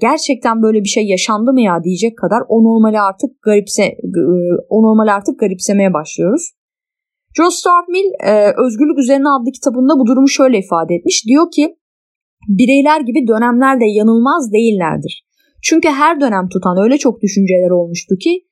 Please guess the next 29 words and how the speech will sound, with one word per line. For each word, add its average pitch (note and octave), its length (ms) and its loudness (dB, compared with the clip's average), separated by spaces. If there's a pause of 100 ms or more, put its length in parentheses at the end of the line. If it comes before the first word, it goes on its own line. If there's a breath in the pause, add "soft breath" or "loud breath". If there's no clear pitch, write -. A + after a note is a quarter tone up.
(240)
ondan C4+ 360 2
sonraki A#3+ 500 -4
çağlar F#3+ 440 -2
o C#4+ 140 2
düşünceleri F#3+ 520 0
sadece A#3+ 480 -2
yanlış G3 480 0
değil, D#4 200 2 (260)
saçma A#3+ 440 -4
da G3 100 0
bulmuşlardır. E3 640 -6 (420 soft breath)
Bir A3+ 140 2
zamanlar A3 500 -2
genel A3+ 320 0
olan G#3 340 0
birçok C#4 320 -2
düşünceyi E3+ 420 -2
zamanımız G#3+ 560 -2
nasıl C4 260 -2
reddediyorsa E3+ 640 -2 (280)
şimdi A#3+ 360 2
genel G#3 260 0
olan F#3 340 0
bu B3 100 2
düşünceleri E3 580 -2
de A#3 140 2 (260 loud breath)
gelecek B3 440 0
zamanların F3+ 480 -2
kabul F#3+ 240 -2